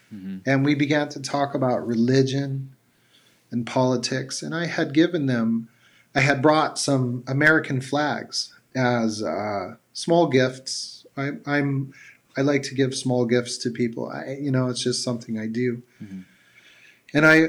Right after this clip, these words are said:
Speaker 2: had been traveling across, uh, the country in the small local trains and the, you know, the bullet trains, and,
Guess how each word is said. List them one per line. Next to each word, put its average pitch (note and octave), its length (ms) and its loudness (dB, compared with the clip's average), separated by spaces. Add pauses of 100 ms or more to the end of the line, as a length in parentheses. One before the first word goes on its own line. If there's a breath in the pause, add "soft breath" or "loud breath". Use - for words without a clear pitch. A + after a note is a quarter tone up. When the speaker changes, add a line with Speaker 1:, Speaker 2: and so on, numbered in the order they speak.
(140)
Speaker 2:
had D#3 200 2
been E3 180 4
traveling D#3 640 2
across, D3 680 -6
uh, B2+ 280 -8
the C3+ 100 -4
country C3+ 520 0
in B2 540 0 (220)
the C#3+ 120 -2
small C3+ 380 2
local A#2+ 320 2
trains B2+ 720 -2
and A2 200 -6
the, G#2+ 200 -14
you B2+ 120 -6
know, A#2 160 0
the A#2 100 2
bullet A#2+ 360 2
trains, B2 640 -2
and, G#2 240 -14